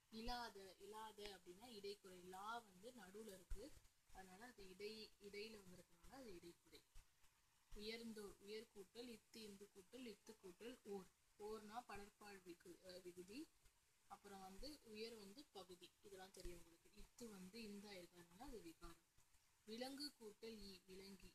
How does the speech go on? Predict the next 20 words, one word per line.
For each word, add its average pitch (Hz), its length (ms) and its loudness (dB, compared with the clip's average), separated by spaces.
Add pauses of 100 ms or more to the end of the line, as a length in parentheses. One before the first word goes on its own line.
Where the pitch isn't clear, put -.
(100)
இதுல 214 220 0
ரெண்டு 190 260 -2
தான், 180 220 -6
பகுதி 202 580 2
வினையற்ற 202 480 0
விகுதி, 196 500 -4
ஈல 247 100 0
முடியறதுனால 180 520 -4
அது 254 260 -4
வினையற்றம். 175 560 -2 (840)
வந்து 226 540 2
அப்படின்னா 196 500 0
வான்னு 202 460 6
போட்டுக்கணும், 180 460 -10
பகுதி 214 380 -2
எப்பயுமே 190 280 -6
ஒரு 226 160 2
ஏவலா 208 520 2
இருக்கணும், 175 300 -6 (300)
ஒரு 180 120 -10